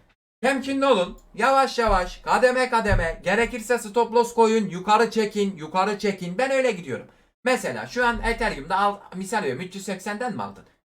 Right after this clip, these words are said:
Koy abi dört yüz elliye stop loss. Ethereum beş yüz elliye çıkarsa koy stop loss'unu beş yüz yirmiye. Altı yüze çıkarsa koy. Sen de beş yüz yetmişe.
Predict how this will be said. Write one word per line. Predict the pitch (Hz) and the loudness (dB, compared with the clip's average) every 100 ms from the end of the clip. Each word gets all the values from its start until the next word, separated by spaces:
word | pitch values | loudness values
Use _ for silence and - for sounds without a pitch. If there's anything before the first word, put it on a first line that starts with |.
| _ - | _ -2
Koy | 269 | 0
abi | 262 196 | 0 0
dört | 190 185 | -4 -6
yüz | 151 | -6
elliye | 156 147 - | -2 -2 -4
stop | 165 147 | -8 -4
loss. | 226 226 | -4 -4
Ethereum | 185 214 202 190 | -8 -6 -6 -6
beş | 196 196 | -6 -6
yüz | 143 | -8
elliye | 113 107 | -6 -8
çıkarsa | - 127 123 175 | -10 -12 -10 -4
koy | 160 | -4
stop | - 175 139 | -4 -8 -6
loss'unu | 127 123 | -6 -4
beş | 117 113 | -4 -4
yüz | 120 113 | -8 -8
yirmiye. | 110 147 196 - _ _ | -8 -8 -10 -16 _ _
Altı | - 233 220 | -2 -2 -4
yüze | 170 160 | -6 -8
çıkarsa | - - 175 | -8 -10 -6
koy. | 202 262 - _ _ _ _ _ | 0 0 0 _ _ _ _ _
Sen | 147 | -4
de | 135 | -2
beş | 135 131 131 | -2 -4 -8
yüz | 104 | -8
yetmişe. | 120 123 117 - 220 | -6 -6 -8 -10 -12